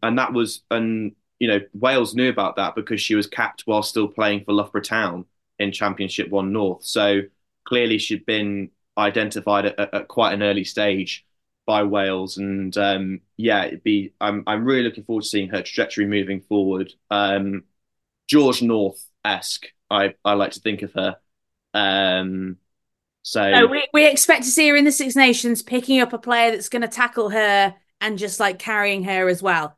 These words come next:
Speaker 2: That, that is now the standard. We're s-, that, that is exactly what I wanna see, actually. Yes.
Speaker 1: Yeah, <laughs> sure. Look, I'll, I'll, I'll, I'll, I'll, I'll, I'll go for that. I'll go for that. Uh,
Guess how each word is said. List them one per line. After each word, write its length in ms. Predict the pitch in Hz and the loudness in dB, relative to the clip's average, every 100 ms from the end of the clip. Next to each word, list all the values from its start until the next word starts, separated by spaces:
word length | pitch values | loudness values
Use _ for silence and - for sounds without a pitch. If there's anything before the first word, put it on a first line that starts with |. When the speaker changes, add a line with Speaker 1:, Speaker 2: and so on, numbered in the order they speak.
| - | 0
Speaker 2:
That, 220 | 254 247 | 0 2
that 220 | 262 262 | 4 4
is 120 | 262 254 | 4 2
now 240 | 247 240 | 2 2
the 100 | 226 | -2
standard. 480 | - 220 202 180 175 | -2 0 0 -4 -4
We're 100 | 180 | -4
s-, 180 | 175 - | -6 -4
that, 240 | 214 190 226 | -2 0 4
that 160 | 254 | 4
is 160 | 254 240 | 4 0
exactly 360 | 233 247 240 | 0 0 0
what 120 | 214 208 | 0 0
I 40 | |
wanna 200 | 196 190 | 0 -4
see, 180 | 185 175 | -2 -2
actually. 460 | 156 - 160 151 - | -2 -6 -8 -8 -4
Yes. 460 | 160 - - - - - - _ - _ _ _ _ _ _ _ _ _ _ _ _ _ - - | -4 -4 -8 -8 -8 -10 -14 _ -20 _ _ _ _ _ _ _ _ _ _ _ _ _ -20 -6
Speaker 1:
Yeah, 560 | 123 107 - - 175 - _ | 0 0 0 0 0 0 _
<laughs> 160 | - | -14
sure. 480 | - - 139 127 127 | -4 4 6 6 4
Look, 200 | 143 143 | -2 0
I'll, 180 | - 147 151 | 2 2 4
I'll, 220 | 143 - | 2 2
I'll, 200 | 143 139 - | 2 2 2
I'll, 180 | 143 139 | 2 4
I'll, 200 | 143 139 - | 0 0 -2
I'll, 180 | 131 127 - | -2 -2 -2
I'll 120 | 123 | 0
go 160 | 120 110 | 0 -2
for 80 | 107 | -2
that. 200 | 107 113 | -4 -2
I'll 140 | 107 | -2
go 160 | 107 104 | -2 -2
for 80 | |
that. 220 | 101 98 - | -4 -6 -4
Uh, 180 | 104 | -4